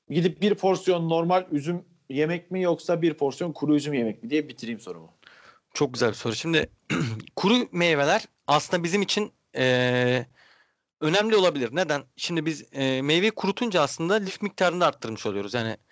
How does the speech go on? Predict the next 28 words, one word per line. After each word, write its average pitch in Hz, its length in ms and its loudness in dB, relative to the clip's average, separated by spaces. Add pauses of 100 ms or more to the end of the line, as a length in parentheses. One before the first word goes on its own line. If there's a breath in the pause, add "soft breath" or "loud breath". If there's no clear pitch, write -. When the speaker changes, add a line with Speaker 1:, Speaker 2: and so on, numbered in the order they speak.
(160 soft breath)
Speaker 2:
porsiyon 165 400 0
başına 147 260 0
düşen 147 260 0
lif - 180 -4
miktarını. 101 480 -4 (280 soft breath)
Tabii 175 160 0
şeker 226 280 0
miktarını 165 360 0
arttırıyoruz 147 380 -2
fakat - 320 -2 (640 soft breath)
biz 202 180 -2
bunu 240 180 2
zamanında 190 600 2
doğru, 202 400 2 (140)
doğru 185 200 4
şekilde 160 300 -2
kullanırsak 165 420 -2
yani 143 140 0
porsiyonu 175 440 -2
çok - 200 -4
kontrollü 170 280 -2
şekilde 123 300 -2
mesela 127 280 -4
iki - 160 0
adet, 117 200 -2
üç - 120 -4
adet 127 160 -2
kullanırsak 196 600 -2